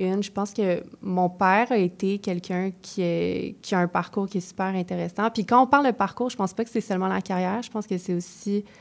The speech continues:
euh, comment t'es capable de concilier la vie et le travail. Mon père, c'était quelqu'un qui adorait son travail. Il était plombier, c'était quelqu'un qui adorait son travail. Puis, euh, il réussissait aussi à, à, à profiter de sa vie, tu sais, à avoir, euh, les activités dans sa vie. Puis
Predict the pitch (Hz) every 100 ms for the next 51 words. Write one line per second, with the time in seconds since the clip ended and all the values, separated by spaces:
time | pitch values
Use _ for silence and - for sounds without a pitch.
0 | - - _ 180 170 170 180 180 - -
1 | 180 185 202 185 185 190 175 180 - 180
2 | - 185 196 196 175 180 175 190 208 -
3 | - 185 180 - 180 175 208 277 - -
4 | - - 202 185 214 220 202 185 202 196
5 | 180 175 185 190 185 180 180 180 185 185
6 | 170 175 202 214 185 175 175 196 190 180
7 | 180 180 190 175 175 175 180 240 - -
8 | - - - - 190 196 185 175 175 170
9 | 170 165 190 - - - - - 233 208
10 | 196 202 185 220 208 208 247 254 196 180
11 | - 185 185 185 185 185 185 180 185 180
12 | 196 180 220 214 185 180 185 196 - 220
13 | 214 190 180 185 185 - 185 185 185 180
14 | 180 180 208 196 185 185 185 214 - 190
15 | 180